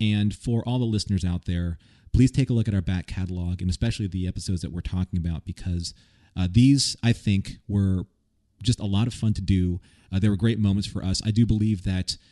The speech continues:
Deconstructing Degra, Will, you helmed that as host, and you did a great job with that. You, it was you, Jeff, and Tommy, Tommy Kraft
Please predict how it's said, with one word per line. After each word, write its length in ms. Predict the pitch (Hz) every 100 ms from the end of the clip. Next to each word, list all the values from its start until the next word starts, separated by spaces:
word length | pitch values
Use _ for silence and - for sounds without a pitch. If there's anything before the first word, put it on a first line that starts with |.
| _ _ -
Deconstructing 540 | 110 120 110 101 95 90
Degra, 460 | 101 107 117 120 -
Will, 240 | 117 127
you 120 | 110
helmed 320 | - 107 113
that 200 | 120 131 -
as 140 | 101
host, 440 | - 110 143 - - -
and 120 | 101
you 40 |
did 120 | 101
a 40 | 95
great 220 | 104 101
job 240 | - 101
with 100 | 98
that. 240 | 98 101 95
You, 360 | 104 107 104 -
it 120 | 101
was 100 | 101
you, 240 | 98 110 117
Jeff, 280 | 107 104
and 100 | 87
Tommy, 400 | - 104 123 160 - _ _ _ _ _
Tommy 220 | - 110
Kraft 480 | 101 107 110 - -